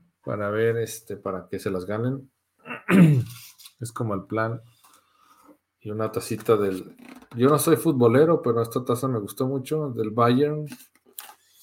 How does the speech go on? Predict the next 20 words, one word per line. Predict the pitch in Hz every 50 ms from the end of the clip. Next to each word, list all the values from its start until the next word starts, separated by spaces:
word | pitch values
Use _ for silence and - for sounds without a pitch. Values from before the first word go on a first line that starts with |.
| - - _ _ _ _ _ _ _ _ _ _ _ - - -
Y | 113 107 104 104 104 104 104 104 - - - - - - 170 - - - - - - - - -
<laughs> | - - - - - - _ _ - - - - - _ _ _ _ _ -
estoy | 117 - - 123
aquí | 120 120 117 139
enseñando | 127 117 127 120 120 123 120 123 120 117
mis... | 113 107 104 107 _ _ _ _ _ _ _ _ _ _ - - - _ _ _ _ _ _ _ _ -
Este, | 107 101 - - - _ - 101 95 95 92 90 92 - _ _ _ _
todos | - 107 107 107 107
mis, | 104 98 95 92 - - - - _ _ _ _ _ _ _ _ _ _ _ _ _ _ _ _ -
<laughs> | 123 117 - 135 120 139 123 123 120 - - - - - _ _ - - - _ _ _ _ _ _ -
todas | - 120 123
las | 123 120 120 -
cositas | - 107 - 123 117 - 127 117
que, | - - 113 104 104 - 110 104
que, | - - 107 - - - - _ _ -
<clears throat> | - - - - 160 156 131 120
que | - 123
voy | 117 120 123
a | 123
regalar. | 120 117 110 104 104 107 107 104 - -